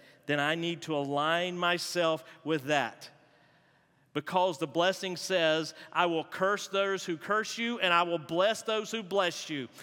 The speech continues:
He needed to snuggle up beside Jacob and say, "I'm gonna bless you any way I possibly can, because if I choose to do that,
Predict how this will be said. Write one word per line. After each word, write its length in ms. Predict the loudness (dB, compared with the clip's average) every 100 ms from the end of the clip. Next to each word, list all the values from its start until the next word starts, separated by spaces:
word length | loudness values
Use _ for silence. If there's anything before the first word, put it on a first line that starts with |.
| -6
He 120 | -2
needed 280 | 2 2 0
to 80 | -4
snuggle 500 | -8 0 2 2 2
up 140 | 2
beside 520 | 0 -4 2 4 2 0
Jacob 380 | 2 2 0
and 160 | -4 -4
say, 280 | 2 2 2 -4 -4
"I'm 120 | 0
gonna 180 | 0 0
bless 520 | -2 2 2 2 -2
you 220 | -4 -4 -6 -6
any 200 | 0 0
way 160 | 2 2
I 120 | 2
possibly 480 | 2 2 2 0 -2
can, 260 | 0 -2 0
because 300 | 0 0 0
if 80 |
I 140 | 0 0
choose 400 | -2 -4 -4 -4
to 80 | -6
do 220 | -4 0
that, 280 | 2 2